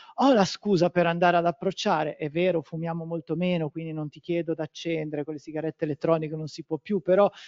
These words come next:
cioè, sono in grado di trovare un modo, no? Nel senso, posso trovare ancora un modo carino, anche un po' romantico talvolta, di poter approcciare, io donna, anche verso un uomo, un'altra donna,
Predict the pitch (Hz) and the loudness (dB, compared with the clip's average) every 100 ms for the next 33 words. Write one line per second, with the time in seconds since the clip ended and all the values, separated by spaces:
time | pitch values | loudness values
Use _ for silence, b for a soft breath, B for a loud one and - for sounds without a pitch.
0 | B - 208 - 269 240 214 208 202 190 | B -2 0 0 0 0 2 4 4 2
1 | 190 190 190 185 185 175 180 180 196 185 | -2 -4 -6 -2 0 0 -2 -4 -2 -2
2 | 165 156 175 180 185 196 185 185 160 180 | -4 -4 -6 -4 -4 -6 -6 -10 -10 -10
3 | 175 170 185 175 190 196 190 175 165 185 | -12 -6 -4 -4 -8 -4 -4 -4 -8 -8
4 | 180 180 180 - 190 185 180 180 208 220 | -6 -6 -6 -6 -6 -4 -6 -8 -10 -12
5 | 196 190 185 185 180 170 175 180 175 180 | -6 -6 -4 -4 -6 -8 -14 -12 -10 -6
6 | 170 180 170 170 165 - 165 175 175 - | -4 -4 -4 -6 -10 -10 -6 -4 -6 -8
7 | 165 - 175 160 160 165 b b - 165 | -12 -8 -2 2 2 0 b b -6 -4
8 | 170 165 214 185 156 160 160 143 156 170 | 0 0 0 -2 -6 -6 -6 -4 -4 -4
9 | - 156 b b b 151 147 170 190 - | -6 -8 b b b 2 2 2 0 -2
10 | 175 156 170 170 180 165 165 | -6 -4 0 4 6 4 0